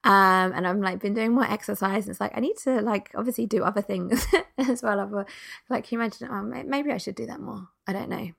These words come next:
Or have a day or, like, yeah. Anyway, we know how it is, isn't it? It's like, we could always be doing more, like, and it would, maybe it is just about surrendering to just remembering that we are doing enough. And I am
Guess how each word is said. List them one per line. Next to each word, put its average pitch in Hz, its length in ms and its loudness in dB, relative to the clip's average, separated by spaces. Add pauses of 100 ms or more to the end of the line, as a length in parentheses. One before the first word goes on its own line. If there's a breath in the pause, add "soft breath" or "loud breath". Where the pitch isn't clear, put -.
(140)
Or 190 120 2
have 190 180 0
a 185 40 -4
day 180 500 -2
or, 202 80 0
like, 190 220 -4
yeah. 180 160 -2 (640 loud breath)
Anyway, 208 540 8 (180)
we 269 300 10
know 240 180 8
how 202 200 8
it - 100 -2
is, 180 200 2
isn't 190 220 -2
it? - 80 -2
It's - 100 -6
like, - 120 0
we 220 100 2
could 254 100 2
always 214 300 8
be 202 140 -4
doing 190 280 0
more, 185 300 2
like, 190 300 2
and 190 180 0
it 190 80 -2
would, 190 200 -4
maybe 196 520 -2
it 196 160 0
is 190 100 -2
just 196 140 -8
about 190 200 0
surrendering 196 400 -4
to - 120 -14
just - 200 -10
remembering 190 540 0
that 185 180 -2
we 196 120 2
are 185 160 4
doing 185 340 -2
enough. 196 640 -2 (480 loud breath)
And 208 640 6 (100)
I 208 440 8
am 196 580 4